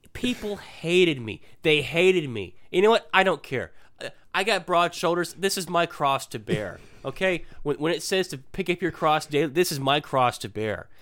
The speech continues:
Speaker 1: If, if, if, if my small slice of the resistance of this is to show how stupid it is, man, I'll do it. I will do it, and I will, and I will do it with pride.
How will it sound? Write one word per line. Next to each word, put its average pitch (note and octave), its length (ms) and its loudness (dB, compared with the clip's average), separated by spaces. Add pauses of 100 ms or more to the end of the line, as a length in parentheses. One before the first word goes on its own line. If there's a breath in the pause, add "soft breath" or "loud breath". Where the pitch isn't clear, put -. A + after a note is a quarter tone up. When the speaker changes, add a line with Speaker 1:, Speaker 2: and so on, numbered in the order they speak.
(160 soft breath)
Speaker 1:
If, - 300 -2
if, D#3+ 180 -2 (140)
if, D#3+ 180 -2 (140)
if D3 220 -4
my E3 480 2
small E3 680 -2
slice C3 540 -2
of B2 140 -8
the B2 80 -4
resistance A#2+ 640 -6
of G#2+ 140 -14
this G#2 320 -6 (340 loud breath)
is D#3 140 -2
to D3+ 80 -2
show - 180 2
how C#3+ 160 0
stupid C#3+ 560 0
it F#3+ 140 0
is, A3 260 0 (260)
man, A#2+ 200 -2
I'll G#3+ 120 -10
do G2+ 180 -4
it. - 120 -10 (420 soft breath)
I D3 120 0
will D3 180 -6 (140)
do D3 180 -2
it, - 80 -6 (100)
and C3 120 -6
I A#2 80 -4
will, G#2 240 -10
and B2 80 -6
I A#2 100 -2
will G#2 120 -8
do B2+ 180 -6
it - 40 -10
with G#2 220 -12
pride. G2+ 680 0